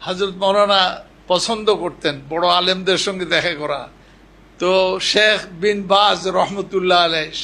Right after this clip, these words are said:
শাইখুল ইসলাম, পৃথিবীর মধ্যে অন্যতম আল্লাহওয়ালা, ইলমওয়ালা, আমলওয়ালা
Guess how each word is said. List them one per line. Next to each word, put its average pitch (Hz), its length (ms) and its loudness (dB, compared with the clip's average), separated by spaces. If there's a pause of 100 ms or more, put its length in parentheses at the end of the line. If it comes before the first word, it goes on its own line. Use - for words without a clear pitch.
(420)
শাইখুল 214 560 2
ইসলাম, 180 540 -4 (540)
পৃথিবীর 208 480 -2
মধ্যে 196 500 0 (160)
অন্যতম 220 880 -2
আল্লাহওয়ালা, 214 1000 2 (1000)
ইলমওয়ালা, 202 920 2 (600)
আমলওয়ালা 202 920 2